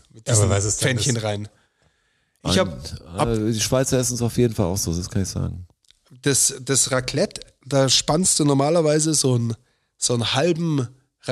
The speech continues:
Speaker 1: Raclette-Käseleib, spannst du da ein und der, über diesem Raclette-Käseleib ist so ein, ein Heizstrahler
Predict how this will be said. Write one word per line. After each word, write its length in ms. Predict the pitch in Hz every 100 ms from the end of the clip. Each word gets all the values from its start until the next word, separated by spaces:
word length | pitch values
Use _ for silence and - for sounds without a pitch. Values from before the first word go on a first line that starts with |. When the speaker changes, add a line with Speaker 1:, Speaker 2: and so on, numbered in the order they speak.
| 120 -
Speaker 1:
Raclette-Käseleib, 880 | 185 - - 120 123 110 107 185 - _ _ _ _ _ _
spannst 520 | - - 120 120 -
du 60 | 131
da 100 | 120
ein 320 | 110 127 170
und 220 | 160 131
der, 220 | 127 123 -
über 220 | 175 175 151
diesem 220 | 143 131
Raclette-Käseleib 960 | 117 - 170 - 127 117 107 113 175 - - _ _ -
ist 220 | 131 -
so 180 | 135 -
ein, 500 | 123 120 117 113 110 - _ - - _ _
ein 200 | 117 104
Heizstrahler 760 | 147 175 - - - 101 127